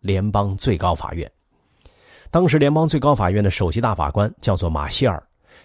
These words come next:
接到这个案子，可以说是像捧着一个烫手的山芋。怎么讲呢？因为马伯里在起诉麦迪逊的时候，依据的是一部叫做《司法法》的法律。这个名字听起来有点绕，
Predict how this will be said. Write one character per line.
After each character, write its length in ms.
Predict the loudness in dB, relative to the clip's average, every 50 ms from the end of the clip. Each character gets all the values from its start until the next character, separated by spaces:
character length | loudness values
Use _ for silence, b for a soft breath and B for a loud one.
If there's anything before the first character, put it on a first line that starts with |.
| b
接 120 | 0 2 4
到 140 | 4 4 4
这 100 | 4 2
个 80 | 2
案 200 | 0 0 -2 -2
子， 120 | -6 -10 -12 -14 _
可 120 | -6 -4
以 80 | -2 -2
说 220 | -2 0 0 0
是 160 | 0 0 -2 -4
像 240 | -2 -4 -4 -2
捧 240 | -2 -4 -4 -4 -4
着 100 | -4 -4
一 80 | -4 -4
个 80 | -4 -4
烫 280 | -4 -2 -2 -2 0 -2
手 200 | -4 -4 -6 -6
的 100 | -6 -6
山 240 | -2 -2 -2 -2 -2
芋。 120 | -4 -6 -10 _ _ _ _ _ _ _ -4
怎 80 | -2 0
么 80 | 2
讲 180 | 2 2 0 0
呢？ 120 | -2 -4 b b b b b b b b b 2
因 120 | 4 6
为 80 | 6 6
马 180 | 4 2 0
伯 160 | 2 4 4
里 140 | 4 4 2
在 160 | 2 0 0
起 300 | -2 -2 -4 -4 -4 -2
诉 180 | -2 0 0 0
麦 180 | 0 0 0 0
迪 120 | 0 0
逊 180 | 2 2 2 2
的 80 | 0
时 100 | 0 -2
候， 240 | -4 -6 -6 -8 -12 _
依 160 | 2 2 2
据 140 | 4 2 2
的 100 | 0 0
是 160 | -2 -2 -4
一 60 | -4 -2
部 120 | -2 -2
叫 220 | -2 -2 -2 -2
做 180 | -2 -4 -6 -8 _ _
《司 320 | -4 -2 0 0 2 0 0
法 240 | 0 0 0 0 -2
法》 180 | -2 -6 -6
的 80 | -8 -8
法 180 | -6 -8 -10 -10
律。 120 | -12 -14 -14 _ _ _ _ _ _ _ _ -6
这 100 | -2 0
个 80 | 0
名 220 | 0 0 0 0 2
字 140 | 2 0 0
听 200 | 0 0 0 0
起 80 | 0
来 120 | 0 0 0
有 80 | 0
点 120 | 0 -2 0 0
绕， 180 | -2 -2 -2